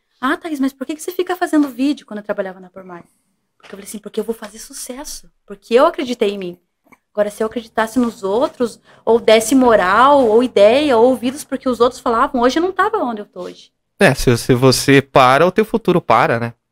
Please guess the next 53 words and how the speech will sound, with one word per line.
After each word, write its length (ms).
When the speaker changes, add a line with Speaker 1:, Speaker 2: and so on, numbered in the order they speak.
Speaker 2:
Isso 160
não 120
Speaker 1:
E, 40
Speaker 2:
tem 240
Speaker 1:
e 40
realmente, 460
eu 80
vim 120
sozinha. 600
Meu 120
pai 180
mora 220
no 100
Rio 100
Grande, 240
fui 160
morar 160
com 160
ele. 300
Vim 100
pra 160
cá 160
sozinha, 600
e 60
sempre 300
sozinha 380
no 200
mundo. 140
E 80
nunca 580
dependi 440
de 420
al-, 220
de 140
alguém, 400
no 120
caso, 400
e 40
sempre 220
acreditei 380
em 40
mim. 220
Porque 220
se 200
eu 100
não 80
acreditar 420
em 80
mim, 160
quem 180
que 100
vai 100
fazer? 420